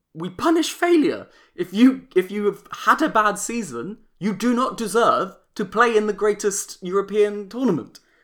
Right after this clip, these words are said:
And of the teams in this country that are, um, that are suggesting they'll go to the European Super League, half haven't played Champions League football this season.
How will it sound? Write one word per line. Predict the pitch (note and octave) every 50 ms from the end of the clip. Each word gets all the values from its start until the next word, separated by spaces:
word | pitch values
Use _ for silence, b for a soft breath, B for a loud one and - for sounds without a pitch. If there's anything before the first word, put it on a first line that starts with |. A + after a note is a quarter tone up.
| _ _ _ -
And | - -
of | - G3+ A3+ A3+ F#3+ F#3
the | G#3+ -
teams | - G#3+ A#3 A3+ G#3 G3+ G3 E3+ F3
in | E3+ E3+ F3+
this | A3 A3+ -
country | - E3+ C#3+ C3+ - - D#3 D#3 E3
that | D#3 E3+ E3+ F3
are, | E3 E3 E3 D#3+ - -
um, | D#3 D#3 D#3 D#3 D#3+ D#3 D#3 D3+ C3+ - _
that | E3 D#3 D3 D3+ D#3 D3
are | C3+ A#2+ - - - E3
suggesting | - - D#3+ C#3 C3+ D#3 E3+ E3 - F#3 D#3+
they'll | D3+ D3
go | C#3 D3+ C#3+ C#3
to | C3+ -
the | C#3
European | C#3 C#3+ C#3 C#3 D3 C#3 C3
Super | B2+ - D#3+ F#3+ F#3 -
League, | - - G#2 A#2+ C#3+ C3+ b b b b b b - - - - - _ _ - - -
half | G#3+ C4 G4+ - - - - - - - _ _ - - - - - - - - - - _ _ _ _ _ _ _ _ - -
haven't | - A3+ A#3+ C4 F4+ D#4+ - C4
played | C4 C#4 C4 -
Champions | - D4+ D4 D4 D4+ D#4+ D#4+ C#4+
League | C#4 D#4 D4+ -
football | - F#4 - - A3
this | E3 D#3+ D3 -
season. | - C#3 B2+ A2+ - G2+ G#2 F2+ - -